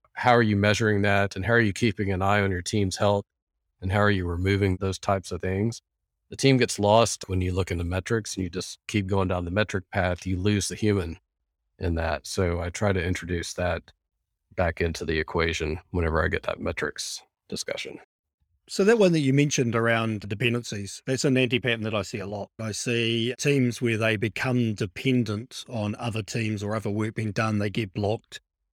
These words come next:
Speaker 2: because there's this constant handoff. Nobody looks at the actual s-, complete supply chain or the way of working end to end.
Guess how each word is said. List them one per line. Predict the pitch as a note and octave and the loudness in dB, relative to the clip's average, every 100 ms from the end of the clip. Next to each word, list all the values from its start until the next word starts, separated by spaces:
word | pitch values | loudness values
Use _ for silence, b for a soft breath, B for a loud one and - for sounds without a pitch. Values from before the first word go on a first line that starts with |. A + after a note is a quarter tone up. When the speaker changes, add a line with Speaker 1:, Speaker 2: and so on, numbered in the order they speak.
| _ _ - | _ _ -2
Speaker 2:
because | A#2+ B2 A#2 A2 | 2 2 2 2
there's | A#2 G#2 | -2 -2
this | - G#2 - - | -8 -10 -10 -10
constant | - C3 - B2+ - | -6 -4 -4 -6 -4
handoff. | - B2+ A#2+ G2+ G2+ - | 0 2 2 -2 -8 -4
Nobody | A#2+ A2 A2 | -2 0 0
looks | A2 A#2+ - | 0 -2 -4
at | A2 - | -6 -2
the | A2+ | -2
actual | A#2 - A#2+ G#2+ | -2 -2 -4 -4
s-, | G#2+ - - | -6 -10 -8
complete | A#2+ G2+ A#2+ A#2+ - | -6 -4 -4 -6 -10
supply | - - A2+ A2+ A2 | -12 -10 -4 -2 -2
chain | A2+ G#2 | -2 -4
or | G2+ | -4
the | G2 | -4
way | G#2 G#2 | -2 -2
of | G2+ A2 | -2 -2
working | A2 - G#2 A#2 | -4 -4 -6 0
end | A#2 A#2 | 0 0
to | A2+ A2+ | 0 2
end. | A2+ G2+ G#2 | 2 2 -4